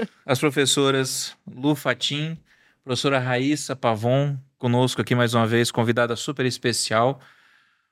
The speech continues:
O Bini e o Anthony furaram hoje, sábado, dez de fevereiro, foram pular carnaval atrás do bloquinho. A gente vai encontrar o corpo deles numa vala na quarta-feira de cinzas.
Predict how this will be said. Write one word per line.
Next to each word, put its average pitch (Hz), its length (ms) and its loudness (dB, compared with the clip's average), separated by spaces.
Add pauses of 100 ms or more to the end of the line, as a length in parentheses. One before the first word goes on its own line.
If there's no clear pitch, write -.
(240)
O 247 180 0
Bini 226 300 2
e - 20 4
o 185 100 4
Anthony 185 400 2
furaram 185 500 2
hoje, 143 280 2
sábado, 147 500 0
dez 135 260 2
de 131 80 -4
fevereiro, 143 480 2
foram 143 240 0
pular 131 300 0
carnaval 123 460 0
atrás 120 280 -2
do 123 100 -8
bloquinho. 151 580 -2
A 135 80 0
gente 131 180 2
vai 131 120 4
encontrar 127 360 -2
o 123 80 2
corpo 127 300 -2
deles 120 200 2
numa 123 220 2
vala 120 300 2
na 120 100 2
quarta-feira 123 480 -2
de 127 80 -6
cinzas. 220 560 -2